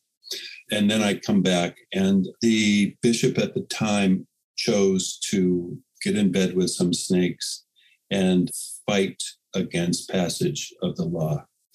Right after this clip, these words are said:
I just couldn't any longer.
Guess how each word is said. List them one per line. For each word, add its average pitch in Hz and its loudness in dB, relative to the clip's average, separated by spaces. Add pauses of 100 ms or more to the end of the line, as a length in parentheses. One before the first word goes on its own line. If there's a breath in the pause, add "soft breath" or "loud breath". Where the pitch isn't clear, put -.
(560 loud breath)
I 87 -2
just - -6
couldn't 82 -2 (120)
any 82 -4
longer. 78 -2